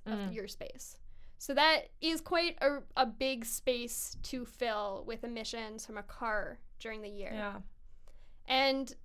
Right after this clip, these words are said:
Speaker 1: diesel cars are right up there with the gas cars. Um,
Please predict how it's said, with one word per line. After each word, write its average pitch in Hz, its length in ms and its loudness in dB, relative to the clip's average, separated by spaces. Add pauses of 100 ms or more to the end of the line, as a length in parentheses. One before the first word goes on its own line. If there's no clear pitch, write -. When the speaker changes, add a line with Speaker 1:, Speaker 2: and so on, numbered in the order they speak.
(120)
Speaker 1:
diesel 302 280 2
cars 262 380 6
are 240 140 0
right 233 180 -2
up 247 140 0
there 269 100 4
with 269 100 0
the 277 80 2
gas 214 240 0
cars. - 640 -8 (460)
Um, 247 480 0